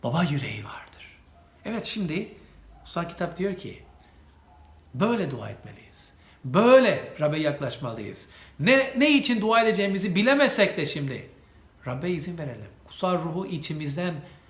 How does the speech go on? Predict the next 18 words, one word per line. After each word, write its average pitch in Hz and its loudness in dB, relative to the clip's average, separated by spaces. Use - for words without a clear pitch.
haykırsın, 139 -6
konuşsun, 147 -4
yönlendirsin. 165 0
Dün 170 2
bir 160 -4
cenazeye 165 2
gittik. 143 -4
Kuzey 170 -2
Kıbrıs'ta 180 2
bile 123 -4
bunun 147 -6
büyük 180 4
bir 240 -2
acısı 160 2
vardır. 113 -4
Ve 156 -6
orada 170 -2
gördüm, 175 -4